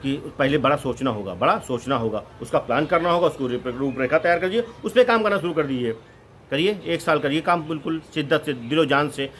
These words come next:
नियमित, नियमित, लगातार, बार-बार, लगातार, लगातार, लगातार। क्योंकि जब सफल होता है इंसान, वही होता है जो, अ, सफलता की आदतें अपने पे डाल देते हैं।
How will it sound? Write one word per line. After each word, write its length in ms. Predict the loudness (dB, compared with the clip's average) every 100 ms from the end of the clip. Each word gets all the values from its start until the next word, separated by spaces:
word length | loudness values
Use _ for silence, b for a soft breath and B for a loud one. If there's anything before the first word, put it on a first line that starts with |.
| -2
नियमित, 380 | 2 4 4 2 -4 -16 -2
नियमित, 400 | 2 4 2 0 -8 -20 -20 -14 0
लगातार, 380 | 2 4 2 4
बार-बार, 360 | 4 4 2
लगातार, 320 | 4 2 2 2
लगातार, 360 | 2 2 0
लगातार। 360 | 0 0 0 -4 -6 B B -10
क्योंकि 200 | -4 -2
जब 100 | 0
सफल 260 | 0 2 4
होता 220 | 4 4
है 200 | 2 -2 B -4
इंसान, 220 | 0 2
वही 160 | 4
होता 200 | 2 2
है 60 | 2
जो, 120 | 2
अ, 60 | -2 -2
सफलता 580 | 0 0 0 0 2 2
की 140 | 0 -2
आदतें 380 | 0 0 2
अपने 200 | 2 2
पे 100 | 2
डाल 200 | 4 4
देते 180 | 2 -2
हैं। 240 | -2 -4